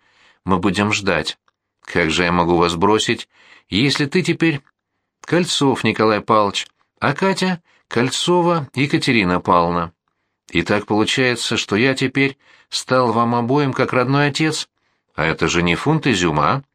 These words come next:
«Не фунт», подтвердили Коля и Катя. «Ну вот, на то мы порешили». Кольцов наклонился, обнял их и с бьющимся сердцем ощутил теплоту детских ручонок на своей шее. Подумал,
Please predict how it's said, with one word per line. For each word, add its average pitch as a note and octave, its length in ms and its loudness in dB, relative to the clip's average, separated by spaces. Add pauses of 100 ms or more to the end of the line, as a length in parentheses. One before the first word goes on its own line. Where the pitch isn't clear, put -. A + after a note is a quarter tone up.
(300)
«Не G2+ 220 -2
фунт», A2+ 520 -2 (380)
подтвердили F2+ 600 0
Коля F2 320 2
и D#2+ 40 -2
Катя. E2+ 480 -2 (380)
«Ну D2+ 300 2
вот, F#2 320 0 (480)
на A2 120 2
то F#3+ 160 0
мы F#3 120 2
порешили». F3 680 -2 (1500)
Кольцов F2 460 0
наклонился, A2 760 0 (460)
обнял A#2+ 480 2
их A#2 180 -2 (420)
и F2+ 180 2
с D#2 80 -2
бьющимся F#2 580 0
сердцем G2 480 0
ощутил F2 420 0
теплоту F#2 520 0
детских F2+ 440 0
ручонок G#2 560 0
на G2 120 -2
своей A2+ 340 0
шее. B2 440 -2 (400)
Подумал, D#2 580 0